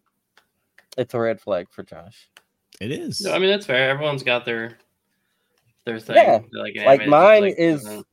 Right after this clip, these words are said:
Speaker 1: being animated by Studio Trigger.
Speaker 3: <laughs>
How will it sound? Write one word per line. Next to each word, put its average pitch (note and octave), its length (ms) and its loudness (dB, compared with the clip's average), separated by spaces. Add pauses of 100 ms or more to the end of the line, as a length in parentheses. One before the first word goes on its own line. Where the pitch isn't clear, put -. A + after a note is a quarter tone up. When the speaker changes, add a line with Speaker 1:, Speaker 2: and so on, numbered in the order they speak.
Speaker 1:
being D3 260 0
animated C#3+ 480 2
by C#3 200 4
Studio C3 420 -10
Trigger. D#3+ 460 -12 (520)
Speaker 3:
<laughs> - 180 -16